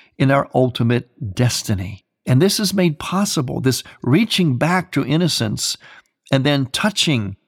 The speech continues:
our ultimate destiny of heaven. That is made possible only by way of this miraculous event of the incarnation of God. In the liturgical verses, once again, we refer to those.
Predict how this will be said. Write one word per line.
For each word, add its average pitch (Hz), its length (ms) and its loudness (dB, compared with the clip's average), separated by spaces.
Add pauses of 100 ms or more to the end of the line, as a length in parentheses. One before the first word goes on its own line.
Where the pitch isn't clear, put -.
our 135 220 2
ultimate 151 440 0
destiny 117 760 -4
of 117 160 -4
heaven. 131 400 -2 (300)
That 160 240 2
is 233 160 0
made 190 200 0
possible 160 640 -4 (160)
only 208 540 4 (140)
by 123 160 4
way 139 560 2
of 110 140 -4
this 143 340 2
miraculous 117 680 0
event 101 440 -4 (600)
of 113 120 0
the - 200 -2
incarnation 123 1000 2 (200)
of 104 240 -2
God. 104 460 -2 (180)
In 170 140 4
the 170 280 2 (140)
liturgical 170 760 -2
verses, 117 420 0
once 139 220 -2
again, 123 240 0
we 107 100 -4
refer 104 360 0
to - 140 -6
those. - 400 -10